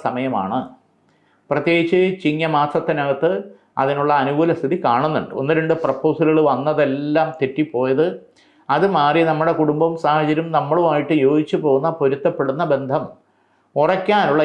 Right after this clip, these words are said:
ഈശ്വരാധീനം കാണുന്നുണ്ട്. കന്നിരാശിക്കാരെ സംബന്ധിച്ചിടത്തോളം മറ്റൊരു പ്രധാനപ്പെട്ട പ്രശ്നം, ചില കാര്യങ്ങളിൽ നമ്മൾ സഹായിച്ചവരിൽ നിന്ന് തിരിച്ച് നമുക്ക്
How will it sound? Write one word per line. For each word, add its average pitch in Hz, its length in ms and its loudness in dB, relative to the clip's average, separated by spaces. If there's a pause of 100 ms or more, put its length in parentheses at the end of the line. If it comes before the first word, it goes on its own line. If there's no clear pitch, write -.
ഈശ്വരാധീനം 139 720 -2
കാണുന്നുണ്ട്. 113 600 -2 (1120)
കന്നിരാശിക്കാരെ 214 840 2
സംബന്ധിച്ചിടത്തോളം 180 460 0
മറ്റൊരു 202 360 2
പ്രധാനപ്പെട്ട 156 560 0 (120)
പ്രശ്നം, - 340 -8 (880)
ചില 208 120 4 (140)
കാര്യങ്ങളിൽ 185 580 2 (220)
നമ്മൾ 151 180 0 (220)
സഹായിച്ചവരിൽ 175 1000 2
നിന്ന് 143 240 0 (180)
തിരിച്ച് 190 480 0
നമുക്ക് 151 260 0